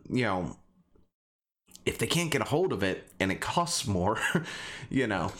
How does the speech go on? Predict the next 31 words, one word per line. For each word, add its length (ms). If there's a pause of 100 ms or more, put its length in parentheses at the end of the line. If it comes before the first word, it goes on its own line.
(560)
that 260
could 160
be 140
a 80
problem. 640
I-, 60
if 360
it 140
doesn't 380
cost 360
more, 220
of 140
course, 360
you 80
know, 80
if 120
it 80
costs 280
about 220
the 60
same, 560
then 260
people 280
might 280
actually 420
wait 340
until 260
they 120
can 200
get 200
themselves, 640